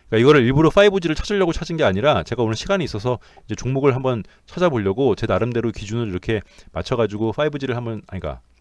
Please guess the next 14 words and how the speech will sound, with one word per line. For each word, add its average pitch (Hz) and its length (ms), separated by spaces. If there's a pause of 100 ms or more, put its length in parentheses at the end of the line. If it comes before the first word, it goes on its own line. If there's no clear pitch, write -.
(160)
종목들 123 380
찾아봤는데, 113 680 (340)
어, 73 200
뭐 78 140
오이솔루션, 117 680 (400)
네, 78 180 (720)
파이브 143 220
G, 95 260 (280)
음, 71 120 (460)
그리고 98 240
뭐 85 160 (600)
에이치에프알, 113 760 (140)
네, 80 120
솔리드, 135 560